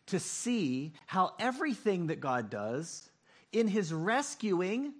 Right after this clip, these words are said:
through his resurrection, the resurrection of his Son, and through his judgment, all of it is working together as parts of one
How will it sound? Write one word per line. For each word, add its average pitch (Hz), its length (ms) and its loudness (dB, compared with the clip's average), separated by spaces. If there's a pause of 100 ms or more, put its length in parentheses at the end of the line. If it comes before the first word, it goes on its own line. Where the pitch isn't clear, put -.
(160)
through 165 120 0
his 143 140 -2
resurrection, 139 720 -2
the 180 80 -2
resurrection 143 520 -2
of 143 80 0
his 139 140 -4
Son, 226 400 2 (280)
and 277 400 4
through 277 220 0
his 247 240 2 (100)
judgment, 208 960 0 (840)
all 160 260 4
of 170 80 2
it 165 80 0
is 139 160 -2
working 180 460 0
together 151 520 0 (800)
as 135 200 -4
parts 160 500 2
of 123 240 -4
one 165 380 2